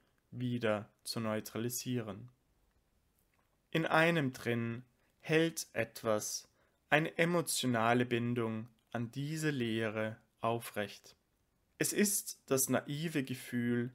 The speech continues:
eines Aufgehobenseins, wenn Gott als Richter einfach einige belohnt und andere verdammt. Daraus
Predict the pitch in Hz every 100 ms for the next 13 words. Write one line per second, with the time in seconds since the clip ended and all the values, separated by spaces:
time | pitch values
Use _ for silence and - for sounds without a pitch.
0 | _ _ _ - 117 110 - - - 120
1 | 117 - - 120 120 120 123 - 110 110
2 | 110 120 - - _ _ _ _ - 120
3 | 120 120 110 - - - - - 127 113
4 | - - 123 - - 113 117 131 _ -
5 | _ - 156 175 175 139 127 - 127 127
6 | 143 135 127 123 117 110 113 110 110 -
7 | - _ _ - 127 113 - 120 113 110
8 | 107 107 117 _ - - 127 123 107 98
9 | - - _ _ _ _ _ _ 123 110
10 | 107 107 110 110 110 - -